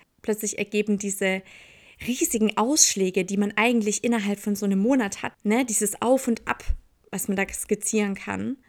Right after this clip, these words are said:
zoomt man plötzlich raus. Du zoomst raus und es sind keine zackigen Kurven mehr, sondern es sind vielleicht Wellen und sie sind auch gar nicht mehr so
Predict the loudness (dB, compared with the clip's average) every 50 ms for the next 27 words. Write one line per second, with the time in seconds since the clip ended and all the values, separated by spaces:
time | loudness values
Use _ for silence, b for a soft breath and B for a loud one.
0 | b b b b b b b b b b b _ _ -4 0 2 2 2 2 0
1 | -2 -2 -2 -4 -4 -6 -8 -8 -8 -6 -4 0 0 0 0 0 -4 -8 -10 -10
2 | _ -4 -4 0 2 2 2 2 0 -2 -6 -6 -4 -2 -2 0 -2 -2 -4 -6
3 | -10 -12 -14 -14 -18 _ _ _ -4 -2 0 2 2 0 -2 -4 -6 -10 -16 _
4 | _ _ _ _ -14 -12 -4 0 0 0 0 -2 -4 -4 -2 0 0 0 0 -2
5 | -4 -4 -6 -6 -2 0 0 2 2 0 -2 -2 -2 -2 0 0 0 -2 -2 -2
6 | -2 -2 -4 -4 -6 -8 -12 -14 -14 -8 -4 -2 -2 -2 -2 -2 -2 -4 -4 -6
7 | -10 -12 -10 -8 -8 -8 -8 -6 -6 -6 -6 -6 -8 -10 -10 -4 0 2 2 4
8 | 4 2 2 0 -2 -4 -4 -6 B B B B B B B B B B B B
9 | B _ _ -2 -2 0 0 0 -2 -2 -4 -6 -10 -12 -12 -10 -8 -4 -4 -4
10 | -4 -4 -6 -8 -4 -4 -2 -2 -2 -2 -4 -4 -4 -4 -2 -2 -2 -2